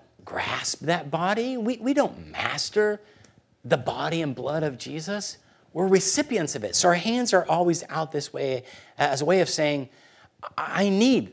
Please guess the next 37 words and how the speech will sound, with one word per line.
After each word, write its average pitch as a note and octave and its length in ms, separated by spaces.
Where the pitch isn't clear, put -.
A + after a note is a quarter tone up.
that C#3+ 260
life B2+ 440
this A#2+ 280
day," - 460
and F2 180
of - 100
course, F#2 260
evermore. G2+ 560
And G#3+ 100
then A#3 120
lastly, C4+ 440
we, E3+ 400
we D3+ 100
stand F3 800
and C3 480
we A#2+ 120
bow. F#2 440
We G3 100
stand E4 340
at F3 80
the E3 60
creed. E2 540
Why A#3 200
is G4 220
it F3+ 140
that D3 120
Christians A#2 480
stand A2 680
at F#2+ 180
the F#2 80
creed? E2 400
Well, F3+ 140
this E4 260
is D3+ 160
a B2 100
very, E3+ 540
very D3 440